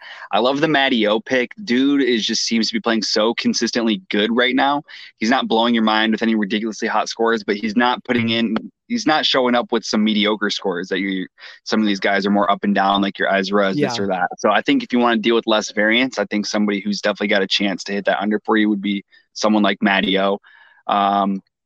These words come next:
Speaker 1: but I'm right there with you. I mean, like you said, the data says Sexton doesn't play that well, but it's only asking to shoot a six down. Maybe that's in the cards.
Speaker 2: Yeah.
Speaker 1: Maybe. Um, but it's also a course
Speaker 2: He did
Speaker 1: where you
Speaker 2: surprise
Speaker 1: need
Speaker 2: us in Vegas, too. So he did shoot a great round, I think, to start off the season, and then he didn't shoot great after that. But he is
Speaker 1: If, if
Speaker 2: capable.
Speaker 1: he can avoid the bogeys,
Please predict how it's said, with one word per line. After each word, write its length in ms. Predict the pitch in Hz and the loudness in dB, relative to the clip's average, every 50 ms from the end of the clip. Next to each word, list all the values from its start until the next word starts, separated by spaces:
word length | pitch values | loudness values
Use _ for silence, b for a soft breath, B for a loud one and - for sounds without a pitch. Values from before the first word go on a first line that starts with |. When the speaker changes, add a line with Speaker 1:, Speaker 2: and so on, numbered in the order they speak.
| - - - | -20 -20 -8
Speaker 1:
but 120 | - 113 117 | 0 2 2
I'm 100 | 120 127 | 4 4
right 100 | 127 123 | 4 4
there 120 | 131 120 | 2 2
with 200 | 120 127 120 - | 2 2 2 2
you. 80 | 117 104 | 2 2
I 160 | 98 104 113 | 4 2 2
mean, 400 | 113 110 107 107 107 104 104 - - - - | 2 4 4 2 2 0 -2 -8 -10 -4 -2
like 140 | 107 98 | -2 -2
you 40 | 113 | 0
said, 160 | - - 117 | -2 -2 0
the 80 | 101 104 | 0 0
data 320 | 95 110 110 117 117 113 | 0 2 2 2 2 2
says 240 | - - 123 117 104 | 2 0 0 0 0
Sexton 440 | - - 120 117 - - - 113 113 | 0 0 0 0 0 -2 0 2 2
doesn't 280 | 113 110 107 107 - - | 2 2 0 -2 -2 0
play 160 | - 117 120 | 0 0 2
that 220 | 117 110 95 95 | 2 2 2 2
well, 200 | 113 117 123 127 | 2 2 2 2
but 140 | 117 110 101 | 2 0 -2
it's 140 | 95 95 127 | -2 -2 -2
only 200 | 117 120 117 - | 0 0 0 0
asking 480 | - 110 120 127 123 - - 139 135 135 | 0 0 0 0 0 0 0 0 2 2
to 40 | 131 | 2
shoot 200 | - - 143 139 | 2 2 0 0
a 40 | |
six 240 | 127 - 135 131 - | 0 0 -2 -4 -2
down. 380 | - 135 135 135 131 135 139 123 | 0 2 2 2 2 2 2 2
Maybe 280 | 117 120 127 135 139 | 2 2 2 2 2
that's 240 | 127 127 123 120 - | 2 2 0 0 0
in 100 | 127 117 | 0 0
the 80 | 113 104 | 0 0
cards. 340 | - 104 98 92 87 - - | 0 -2 0 0 -2 -4 -2
Speaker 2:
Yeah. 60 | 117 | 0
Speaker 1:
Maybe. 400 | 107 117 123 120 123 120 120 113 _ B B B B B B B - | 0 0 0 0 0 -2 -2 -4 _ B B B B B B B -2
Um, 400 | 107 110 107 104 101 104 101 - _ _ _ _ _ _ _ _ _ _ _ _ _ _ _ - | 0 2 2 2 0 0 -2 -6 _ _ _ _ _ _ _ _ _ _ _ _ _ _ _ 0
but 220 | 139 143 143 135 | 2 2 4 4
it's 120 | 147 - | 2 2
also 300 | 170 165 175 170 - 196 | 4 2 2 2 2 0
a 60 | 185 - | 0 0
course 260 | - 180 175 170 175 | 0 0 2 4 4
Speaker 2:
He 40 | 202 | 4
did 40 | |
Speaker 1:
where 100 | 220 - 294 | 4 4 2
you 80 | 143 - | 2 2
Speaker 2:
surprise 220 | - 190 185 180 | 2 2 2 2
Speaker 1:
need 40 | 190 | 0
Speaker 2:
us 120 | 175 - | 0 -4
in 120 | 170 160 147 | -6 -8 -6
Vegas, 460 | 127 156 175 190 151 131 117 - - | -4 -4 -4 -4 -4 -6 -10 -10 -10
too. 260 | - 156 156 135 113 | -8 -6 -6 -6 -8
So 220 | 98 - - 131 117 | -8 -10 -10 -8 -8
he 100 | 123 135 | -6 -6
did 160 | 156 151 - | -6 -6 -6
shoot 180 | - 156 156 | -4 -4 -4
a 80 | 147 143 | -4 -4
great 320 | 123 113 135 143 147 143 | -6 -6 -6 -6 -6 -6
round, 240 | 127 139 135 139 139 | -8 -8 -8 -8 -8
I 60 | 131 | -8
think, 160 | 110 143 139 123 | -8 -10 -10 -10
to 60 | 110 | -12
start 200 | - - 127 131 | -10 -8 -6 -6
off 140 | 135 131 - | -6 -6 -6
the 120 | - 117 | -10 -14
season, 340 | - - 117 104 110 110 113 | -12 -12 -12 -10 -10 -10 -10
and 120 | 113 110 | -10 -12
then 260 | 113 110 107 104 - _ | -12 -12 -12 -14 -16 _
he 140 | - 123 127 | -12 -10 -8
didn't 180 | 127 120 120 110 | -8 -8 -8 -10
shoot 180 | - 135 120 | -10 -12 -12
great 280 | - 113 110 110 101 - | -10 -10 -10 -10 -10 -10
after 320 | 101 110 113 104 - - 110 | -10 -10 -10 -10 -12 -12 -12
that. 220 | 104 98 90 90 | -12 -12 -12 -10
But 200 | 101 98 92 - | -10 -12 -12 -12
he 200 | 113 - 139 151 | -12 -6 -4 -2
is 80 | 143 - | 0 0
Speaker 1:
If, 80 | - | 0
if 100 | 151 156 | 0 0
Speaker 2:
capable. 200 | - 190 - - - | 0 0 0 0 0
Speaker 1:
he 100 | 208 196 | 0 2
can 180 | - 233 226 | 2 2 4
avoid 460 | 226 208 165 165 170 175 185 180 147 | 2 2 2 2 2 2 2 2 0
the 60 | 170 147 | 0 0
bogeys, 840 | 120 143 135 131 131 123 113 110 107 104 98 101 101 - - | 2 2 2 2 2 2 2 0 0 0 -2 -2 -4 -6 -6